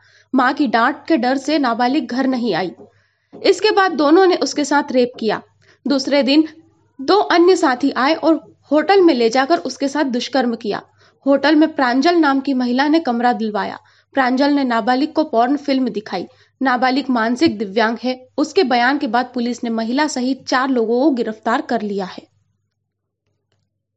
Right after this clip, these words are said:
मध्य प्रदेश के अनूपपुर में एक मां ने अपने अठारह महीने के बच्चे की हत्या कर दी। महिला के पति को उसके चरित्र पर शक था और उसे ये भी शक था कि ये बच्चा उसका नहीं है।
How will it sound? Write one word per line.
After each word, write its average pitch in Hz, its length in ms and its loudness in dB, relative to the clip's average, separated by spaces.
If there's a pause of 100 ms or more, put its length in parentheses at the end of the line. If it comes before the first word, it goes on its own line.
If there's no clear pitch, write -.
(560)
मध्य 285 200 2
प्रदेश 359 340 2
के 453 80 2
अनूपपुर 330 580 2
में 320 140 4
एक 262 220 -4
मां 262 220 2
ने 320 120 4
अपने 277 320 -4
अठारह 294 400 -2
महीने 285 340 2
के 277 120 -4
बच्चे 233 380 0
की 262 120 -4
हत्या 220 360 -4
कर 190 180 -6
दी। - 200 -16 (600)
महिला 269 280 2
के 262 120 0
पति 269 320 2
को 339 120 2
उसके - 240 -2
चरित्र 294 400 0
पर 294 180 -2
शक 247 280 -2
था - 460 -12 (320)
और 302 160 2
उसे 311 300 -2
ये 277 240 2
भी 349 140 6
शक 254 200 -2 (120)
था 277 100 0
कि 320 120 0
ये 294 120 2
बच्चा 233 340 -2
उसका 262 320 0
नहीं 220 280 -2
है। 208 200 -14